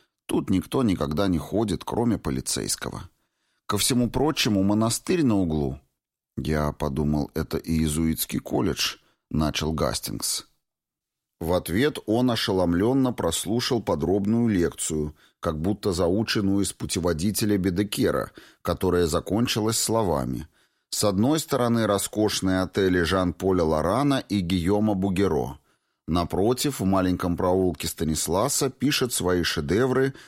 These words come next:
очаровавшие весь мир, Каролюс Дуран». Чёрный дрозд разразился переливчатыми трелями. С какого-то далёкого зелёного островка ему ответила невидимая птица. Воробьи прекратили барахтаться в лужах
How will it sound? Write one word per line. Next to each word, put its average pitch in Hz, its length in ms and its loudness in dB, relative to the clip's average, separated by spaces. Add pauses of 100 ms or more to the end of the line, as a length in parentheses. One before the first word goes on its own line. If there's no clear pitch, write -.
(100)
очаровавшие 104 840 2
весь 95 280 0
мир, 98 360 2 (200)
Каролюс 110 540 2
Дуран». 85 540 0 (640)
Чёрный 123 520 2
дрозд 104 320 -2
разразился 95 760 0
переливчатыми 98 880 0
трелями. 92 580 0 (100)
С - 120 -8
какого-то 82 520 0
далёкого 85 560 0
зелёного 78 600 2
островка 76 640 -2
ему 95 340 0
ответила 85 560 0
невидимая 76 680 0
птица. - 560 -6 (840)
Воробьи 90 580 2
прекратили 90 680 0
барахтаться 76 720 0
в 67 80 -4
лужах 110 580 -2